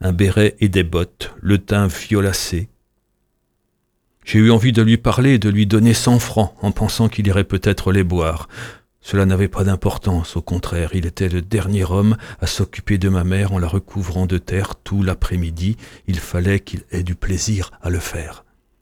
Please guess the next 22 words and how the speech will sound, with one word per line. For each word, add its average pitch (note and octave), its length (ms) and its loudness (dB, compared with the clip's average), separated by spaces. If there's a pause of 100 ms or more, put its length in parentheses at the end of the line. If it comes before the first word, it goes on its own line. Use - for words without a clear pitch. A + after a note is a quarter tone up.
(2250)
La G#2+ 80 2
famille B2 320 6
n'a A2+ 100 6
pas A#2 140 2
voulu A#2 320 2
que A2+ 100 2
je G2+ 120 4
reparte G#2+ 380 2
sans A2+ 220 2
manger. C3 600 4
La G#2 140 4
sœur - 380 2
de G2 220 0
ma G#2+ 160 4
mère A#2 320 4
avait G2+ 180 2
prévu A#2 400 2
le A2 140 4
repas A#2 340 2
d'inhumation A#2+ 960 4
au F2 40 -4
restaurant. F#2+ 600 -2